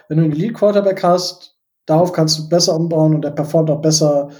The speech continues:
äh, mit einem schlechten Core als ein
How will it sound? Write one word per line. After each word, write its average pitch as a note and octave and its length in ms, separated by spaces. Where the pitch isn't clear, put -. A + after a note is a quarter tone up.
äh, D#3+ 120
mit D#3 180
einem D3+ 220
schlechten D#3 800
Core D3 440
als C#3+ 680
ein C#3 380